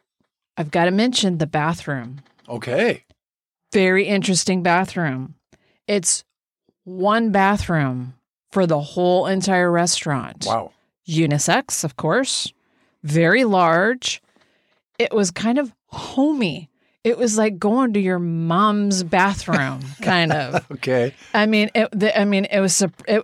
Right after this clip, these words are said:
Speaker 1: I was surprised how clean it was in there. Very good li-, uh, uh, lighting, and yeah, it's, I mean, both guys and girls go in there,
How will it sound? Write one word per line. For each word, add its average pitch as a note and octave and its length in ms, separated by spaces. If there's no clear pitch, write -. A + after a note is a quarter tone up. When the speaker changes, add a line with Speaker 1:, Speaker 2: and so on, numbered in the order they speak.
Speaker 1:
I A3+ 160
was G#3 140
surprised A3+ 640
how F#3 160
clean G#3+ 480
it D#3 120
was D3 260
in C#3 120
there. C#3+ 380
Very F#3+ 600
good F3+ 200
li-, D#3 360
uh, D#3 120
uh, F3 240
lighting, E3+ 720
and F3+ 340
yeah, F3 180
it's, - 200
I F#3+ 120
mean, F3 180
both F#3+ 240
guys G3 320
and A3 100
girls B3+ 300
go A3 240
in A#3 160
there, E3 400